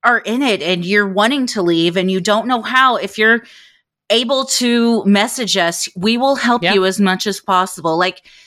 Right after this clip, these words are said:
Speaker 1: I think when you're in a thing like this and you've got, you know, a dozen people around you and it's just an echo chamber of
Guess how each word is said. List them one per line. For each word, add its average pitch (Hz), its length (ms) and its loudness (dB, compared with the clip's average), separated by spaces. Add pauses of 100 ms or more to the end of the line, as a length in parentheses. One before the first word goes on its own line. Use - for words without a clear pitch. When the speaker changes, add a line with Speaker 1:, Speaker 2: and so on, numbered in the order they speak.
(500)
Speaker 1:
I 208 120 2
think 262 380 -4 (300)
when 208 540 0 (100)
you're 190 300 2
in 220 420 2
a 202 80 0
thing 190 300 -2
like 170 240 -2
this 170 400 -2 (340)
and 185 140 0
you've 180 180 0
got, 180 340 4 (140)
you 202 120 0
know, 175 120 2
a 170 80 0
dozen 196 380 0
people 196 380 -2
around 180 380 0
you 175 180 -2
and 175 100 -2
it's 147 160 -4
just - 300 -2
an 160 280 -6
echo 202 280 -2
chamber 165 640 0
of 165 380 -4